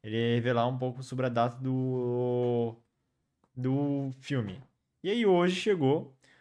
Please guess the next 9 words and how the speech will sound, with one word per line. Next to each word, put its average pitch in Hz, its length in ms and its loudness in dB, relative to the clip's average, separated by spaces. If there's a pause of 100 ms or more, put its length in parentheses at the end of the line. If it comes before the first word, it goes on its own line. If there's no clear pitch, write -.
(160)
Ó, 110 300 2
o 139 40 -2
movie 214 540 0
release 165 480 4
data, 165 580 6 (300)
eu 139 340 2
vou 147 120 0
botar 151 760 4 (560)
on. 131 360 0